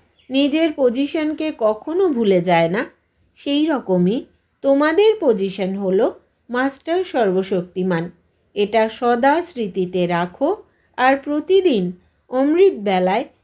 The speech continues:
এই স্মৃতিকে ইমার্জ করো, তাহলে নিরন্তর যোগী হয়ে যাবে আর সারাদিন তার সহযোগ প্রাপ্ত হতে থাকবে। তারপর মাস্টার সর্বশক্তিমানের কাছে মায়া আসতে পারবে না।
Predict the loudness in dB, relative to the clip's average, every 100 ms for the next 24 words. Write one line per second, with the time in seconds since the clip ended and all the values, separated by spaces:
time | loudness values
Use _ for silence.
0 | _ -8 -2 0 0 -2 -6 -6 -8 -2
1 | -2 -2 -4 -2 -4 -6 -6 0 2 0
2 | -2 _ _ _ -2 0 2 2 0 0
3 | 2 2 0 -2 -2 -2 0 0 0 0
4 | 2 2 2 0 0 -2 -4 _ _ _
5 | -2 -2 -2 2 4 4 2 0 -2 -2
6 | 0 0 0 -4 -4 -4 -2 -2 -2 -4
7 | -4 -4 -4 -2 -2 -2 -4 -2 -2 -2
8 | -4 -6 _ _ _ _ _ -4 0 0
9 | 0 -2 -2 -2 _ _ _ -2 0 0
10 | 0 0 0 -2 0 0 0 0 -2 -4
11 | -4 -2 -2 -2 -2 -4 -4 -4 -4 -8
12 | _ _ -2 2 4 2 0 -4 -4 -8
13 | 0 0 2 0 -2